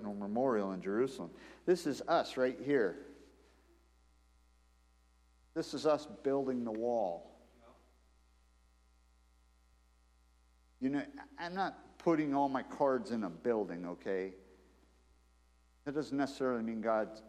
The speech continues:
oh, God's not blessing 'cause we don't have a new building, or God is blessing 'cause we have, not necessarily, but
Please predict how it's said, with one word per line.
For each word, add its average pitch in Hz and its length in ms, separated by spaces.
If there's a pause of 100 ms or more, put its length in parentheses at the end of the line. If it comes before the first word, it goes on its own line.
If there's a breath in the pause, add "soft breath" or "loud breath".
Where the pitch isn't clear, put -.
(100)
oh, 117 120
God's 113 320
not 113 220
blessing 110 300
'cause 98 180
we 110 80
don't 104 140
have 104 180
a 98 40
new 101 200
building, 95 480
or 90 200 (100)
God 104 240
is 110 160
blessing 98 340
'cause 92 120
we 98 80
have, 104 280
not 135 220
necessarily, 113 560
but - 360